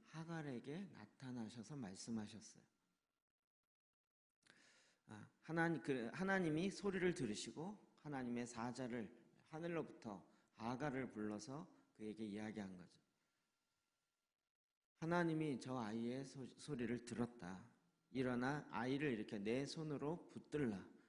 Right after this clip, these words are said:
그가 큰 민족을 이루게 하리라 하시니라. 이게 지금 두 번째 나타난 사건이죠.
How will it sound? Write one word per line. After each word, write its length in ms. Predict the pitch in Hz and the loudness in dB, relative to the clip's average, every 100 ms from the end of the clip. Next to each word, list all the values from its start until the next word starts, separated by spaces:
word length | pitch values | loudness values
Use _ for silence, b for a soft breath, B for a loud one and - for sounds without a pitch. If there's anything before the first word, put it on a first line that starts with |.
| B | B
그가 280 | - 107 127 | -6 -4 -6
큰 440 | - - - 190 214 | -8 -10 -4 -2 -2
민족을 460 | 185 170 165 165 | -2 0 -2 -2
이루게 400 | 131 127 139 135 | -2 2 2 2
하리라 340 | 135 117 107 104 | -2 -2 -4 -6
하시니라. 320 | 101 98 92 _ _ _ _ _ _ _ _ | -10 -14 -18 _ _ _ _ _ _ _ _
이게 180 | 135 185 | -4 -4
지금 240 | 170 202 196 | -2 -4 -4
두 260 | - 123 | -4 -4
번째 360 | 131 196 190 185 | 2 0 2 0
나타난 540 | 143 107 120 110 101 | 0 -2 -6 -6 -6
사건이죠. 600 | 98 98 - 92 90 87 | -10 -14 -14 -14 -14 -16